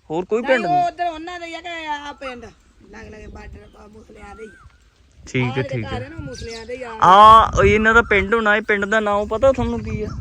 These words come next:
Speaker 2: ਇਹ ਪਿੰਡ ਦਾ ਨਾਂ ਦਾ ਮੈਨੂੰ ਤਾਂ ਪਤਾ ਨਹੀਂ ਆ।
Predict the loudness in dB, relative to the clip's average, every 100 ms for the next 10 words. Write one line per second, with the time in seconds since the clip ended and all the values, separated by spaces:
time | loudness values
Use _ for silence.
0 | -10 -10 -12 -14 -14 -12 -12 -12 -12 -12
1 | -14 -16 -16 -18 -18 -16 -16 -16 -16 -16
2 | -16